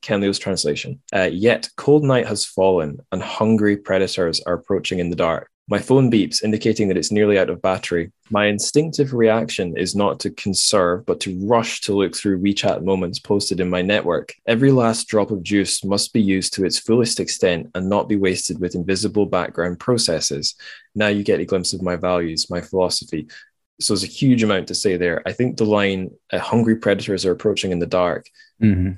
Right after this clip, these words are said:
Speaker 1: that's more significant than I think we first realized, because something is coming in the background and we never learn what it is. And the fact it's phrased here as "hungry predators" is really interesting.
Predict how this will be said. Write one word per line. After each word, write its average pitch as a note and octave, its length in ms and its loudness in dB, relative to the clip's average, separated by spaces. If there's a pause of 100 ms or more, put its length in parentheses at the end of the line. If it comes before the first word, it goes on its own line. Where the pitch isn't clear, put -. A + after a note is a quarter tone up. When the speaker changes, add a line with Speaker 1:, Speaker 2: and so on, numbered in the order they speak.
Speaker 1:
that's A2+ 280 0
more A#2 180 4
significant G2+ 560 -2
than F2 100 -2
I F2 60 -2
think F#2+ 240 -4
we F2 120 -4
first - 360 -2
realized, E2+ 560 0
because F2 480 -2 (220)
something A#2 420 0
is A2 160 4
coming G2+ 380 0
in F2+ 120 -4
the F2+ 60 -2 (140)
background F2 360 -2
and F2+ 120 -2
we F#2+ 40 0
never G2 280 0
learn F2+ 260 0
what D#2 140 -4
it - 80 -4
is. F#2 340 0 (340)
And G#2+ 120 0
the G#2 60 0
fact G#2 320 -2
it's - 340 -8 (200)
phrased G#2 320 0
here G2 100 2
as F#2 100 0
"hungry F#2+ 360 -2
predators" F#2+ 520 -2
is E2+ 200 -10
really G2+ 320 4
interesting. E2 640 -6